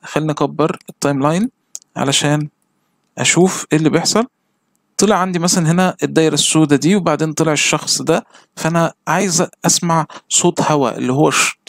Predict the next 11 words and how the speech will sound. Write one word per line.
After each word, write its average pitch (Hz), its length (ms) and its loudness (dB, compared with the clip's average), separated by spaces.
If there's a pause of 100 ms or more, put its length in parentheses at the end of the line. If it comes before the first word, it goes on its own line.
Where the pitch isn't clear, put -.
كده. 123 300 -2 (420)
ده، 160 300 0 (120)
م-، 147 240 0 (380)
سمعت 165 360 -2
الكلمة 170 280 -4
اللي 160 60 0
أنا 156 80 0
قلتها 160 220 -2
ش-، - 280 -2 (380)
دي 170 220 0
حتى - 380 -6